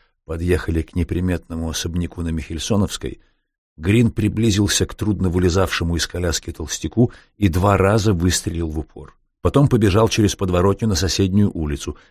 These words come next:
где дожидался Емеля, изображавший извозчика. И случилось невезение.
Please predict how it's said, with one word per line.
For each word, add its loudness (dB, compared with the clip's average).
где 0
дожидался 0
Емеля, 2
изображавший -4
извозчика. -10
И 0
случилось 4
невезение. 2